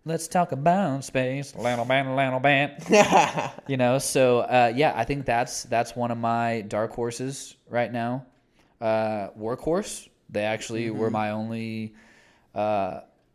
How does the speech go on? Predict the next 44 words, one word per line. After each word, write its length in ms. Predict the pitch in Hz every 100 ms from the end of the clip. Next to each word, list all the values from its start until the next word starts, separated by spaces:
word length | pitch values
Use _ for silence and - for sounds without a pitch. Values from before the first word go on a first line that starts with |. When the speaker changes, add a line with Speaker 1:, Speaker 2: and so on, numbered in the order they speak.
| _
Speaker 1:
position 400 | 113 110 104 120
that 120 | 107
was 160 | 101 104
not 240 | 107 104
<laughs> 0 |
down 400 | - 135 120 120
this 240 | 127 135 127
week. 340 | 135 165 - _ _ _
Speaker 2:
Wow. 280 | - 135 139 - _ -
Speaker 1:
Yeah. 300 | 113 101 - - _
Yeah, 160 | 147 120
I 60 |
mean, 160 | 117 107
it 60 |
wasn't 160 | 92 90
Speaker 2:
What's 100 | 160
it 60 | 165
Speaker 1:
like, 80 |
Speaker 2:
trading 260 | 170 151 151
at 80 | 135
right 160 | 127
now? 240 | 123 131 127
Speaker 1:
it 120 | 123
was, 160 | 131 131
Speaker 2:
You 40 |
know? 40 | 127
Speaker 1:
like, 100 | 127
sixteen 440 | - 113 - 123
and 120 | 113
change 520 | 107 110 104 104 107 -
Speaker 2:
Okay. 200 | - 113
Speaker 1:
this 200 | 107 104
morning. 480 | 101 104 107 110 113 _
Yeah. 280 | 87 71 73 - _ _ _ _ _ _
So 160 | -
it's 160 | 226 226
not, 140 | 254
like, 240 | 196 175 -
a 60 | 123
heavy 280 | 110 110
hitter, 280 | 104 104 120
but 340 | 143 117 107 - - _ _
I 80 | 110
think 260 | 117 110